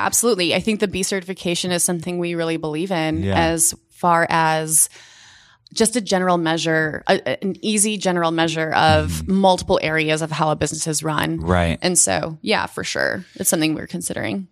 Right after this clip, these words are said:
Speaker 2: Do
Speaker 1: We're,
Speaker 2: you
Speaker 1: we're connected with the, the B, the B Corp, uh, community here in Portland as
Speaker 2: Yeah,
Speaker 1: well.
Speaker 2: there's so many great companies.
Speaker 1: Mm-hmm.
Speaker 2: Um,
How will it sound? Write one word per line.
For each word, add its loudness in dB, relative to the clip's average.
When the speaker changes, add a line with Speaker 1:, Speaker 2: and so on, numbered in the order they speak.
Speaker 2:
Do -6
Speaker 1:
We're, 6
Speaker 2:
you -4
Speaker 1:
we're 0
connected 0
with -2
the, -2
the -2
B, -10
the -10
B -6
Corp, -6
uh, 0
community -6
here -6
in -4
Portland -6
as 4
Speaker 2:
Yeah, 4
Speaker 1:
well. -2
Speaker 2:
there's 2
so 0
many 0
great -2
companies. -2
Speaker 1:
Mm-hmm. -4
Speaker 2:
Um, -6